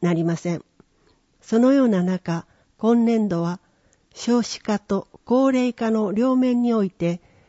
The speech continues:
私が目指しているまちづくりに向けた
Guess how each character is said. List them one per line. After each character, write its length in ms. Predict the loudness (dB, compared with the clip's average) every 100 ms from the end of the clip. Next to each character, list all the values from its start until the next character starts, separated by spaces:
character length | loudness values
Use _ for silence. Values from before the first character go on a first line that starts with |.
| _ -6
私 420 | -2 -2 -4 -4
が 220 | -4 -4 -4
目 100 | -2
指 160 | -2
し 120 | -4 0
て 160 | 0
い 60 | 2
る 140 | 0
ま 140 | -2 -2
ち 120 | -6
づ 180 | -6 -6
く 120 | -4
り 140 | -2
に 100 | 0
向 120 | 0
け 140 | -2 -6
た 260 | -4 -6